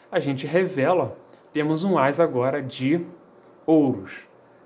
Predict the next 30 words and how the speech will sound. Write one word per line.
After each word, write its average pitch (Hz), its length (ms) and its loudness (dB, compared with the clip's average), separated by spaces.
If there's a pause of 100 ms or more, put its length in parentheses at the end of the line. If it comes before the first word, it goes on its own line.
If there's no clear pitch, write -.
(160)
Mas 196 300 -2
a 165 80 2
gente 185 180 -2
sabe 160 340 2
que 214 120 -6
ouros 151 300 2
aqui 135 440 -6
é 143 100 -4
a 170 60 4
última 147 460 -2
fileira. 135 400 -4
Então 147 160 -4
a - 20 -4
gente 185 260 -4
tira 147 260 0
aqui, 147 240 -2
ó, 127 60 2
a - 20 0
primeira 135 420 -2
carta 190 480 -6 (540)
e - 40 -14
preenche 147 540 -2
com 151 240 -4
o 135 60 -2
as 117 360 -4 (560)
de 147 160 -2
ouro, - 260 0
certo, 175 380 2
galerita? 170 600 2 (1300)
Bom, 143 320 0